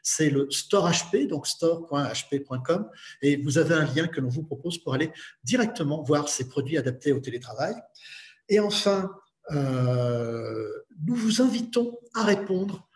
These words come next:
à un dernier sondage. Euh, votre avis nous intéresse.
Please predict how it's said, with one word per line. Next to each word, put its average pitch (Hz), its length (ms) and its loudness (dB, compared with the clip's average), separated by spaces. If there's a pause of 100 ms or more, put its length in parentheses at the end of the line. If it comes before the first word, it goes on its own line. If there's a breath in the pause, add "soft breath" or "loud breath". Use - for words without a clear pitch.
(140)
à 175 160 2
un 170 40 0
dernier 233 440 2
sondage. 147 800 0 (400 soft breath)
Euh, 120 120 -6 (220)
votre 233 280 2
avis 240 200 -2
nous 208 180 0
intéresse. 165 640 0